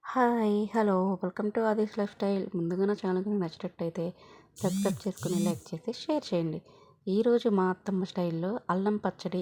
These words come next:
ఎన్ని రోజులైనా, ఎన్ని నెలలైనా నిల్వ ఉండేలాగా ఎలా చేస్తుందో మీకు చూపిస్తాను, వచ్చేయండి. దీనికి కావాల్సిందల్లా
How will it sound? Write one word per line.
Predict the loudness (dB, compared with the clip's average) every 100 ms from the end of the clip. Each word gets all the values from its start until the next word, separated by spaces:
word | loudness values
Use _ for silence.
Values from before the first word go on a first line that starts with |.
| 0
ఎన్ని | 2 2
రోజులైనా, | 2 0 0 0 0 -2 -2
ఎన్ని | -2 0
నెలలైనా | 2 2 0 0 -2 -4 -6 -12 -20 -20 -10 -2
నిల్వ | 0 4 4
ఉండేలాగా | 4 2 0 -2 -2 -4 -4 -2
ఎలా | 0 0
చేస్తుందో | 0 -4 -4 -2 0
మీకు | 2 0 -2
చూపిస్తాను, | -10 -12 -14 -6 -4 -2 -2
వచ్చేయండి. | -2 -2 -2 -2 -6 -10 _ _ _ _ _ _ _ _ _ _ _ _ _ -20 -20 -20 _ _ _ _ _ _ _ -20 -20 -20 -20 _ _
దీనికి | -2 0 0
కావాల్సిందల్లా | 0 0 0 0 0 0 0 0